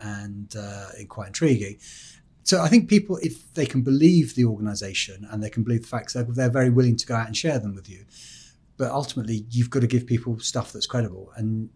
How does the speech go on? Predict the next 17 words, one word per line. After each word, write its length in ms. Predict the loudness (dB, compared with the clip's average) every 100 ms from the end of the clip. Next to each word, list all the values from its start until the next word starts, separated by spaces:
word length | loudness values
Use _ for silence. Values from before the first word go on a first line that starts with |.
| _
you 80 | -8
know, 120 | -8
people 240 | -8 -6 2
are 60 |
not 220 | 2 2 0
gonna 260 | -4 -4 0
be 100 | 4
your 160 | 4 6
advocates 520 | 4 2 -14 -16 -12
if 140 | -8
they 100 | -4
believe 320 | 0 2 0 0
you're 100 | -6
a 40 |
bunch 240 | -8 -12
of 40 | -12
crooks. 380 | -10 -10 -12